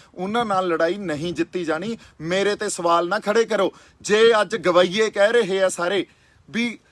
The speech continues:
ਦੀਪ ਸਿੱਧੂ ਨਵਾਂ ਕੋਈ ਫਰੰਟ ਖੜਾ ਕਰ ਰਿਹਾ, ਮੈਂ ਕਿਹਾ ਉਹ ਹਰ ਬੰਦਾ, ਉਹਨੂੰ ਹੱਕ ਆ ਜਿਹੜਾ ਪੰਜਾਬ ਲਈ ਲੜ ਰਿਹਾ ਨਵਾਂ ਕੋਈ ਫਰੰਟ ਖੜਾ ਕਰਨ ਵਾਸਤੇ।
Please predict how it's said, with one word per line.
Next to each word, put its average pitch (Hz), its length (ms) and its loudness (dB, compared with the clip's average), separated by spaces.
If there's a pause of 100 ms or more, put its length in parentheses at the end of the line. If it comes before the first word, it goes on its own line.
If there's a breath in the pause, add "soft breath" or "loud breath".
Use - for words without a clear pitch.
(140)
ਦੀਪ 214 200 -6
ਸਿੱਧੂ 233 300 -2
ਨਵਾਂ 208 340 2
ਕੋਈ 208 160 -4
ਫਰੰਟ 190 400 -4
ਖੜਾ 190 200 2
ਕਰ 160 200 -2
ਰਿਹਾ, 196 200 2
ਮੈਂ 214 280 0
ਕਿਹਾ 254 420 4 (260 soft breath)
ਉਹ 277 160 8
ਹਰ 277 280 4
ਬੰਦਾ, 262 460 4 (300)
ਉਹਨੂੰ 269 240 -2
ਹੱਕ 254 320 2
ਆ 269 80 4
ਜਿਹੜਾ 269 220 4
ਪੰਜਾਬ 240 400 -2
ਲਈ 233 140 -4
ਲੜ 196 240 0
ਰਿਹਾ 202 220 -2
ਨਵਾਂ 190 300 -4
ਕੋਈ 190 160 -8
ਫਰੰਟ 180 360 -8
ਖੜਾ 190 180 0
ਕਰਨ 175 220 -8
ਵਾਸਤੇ। 165 340 -8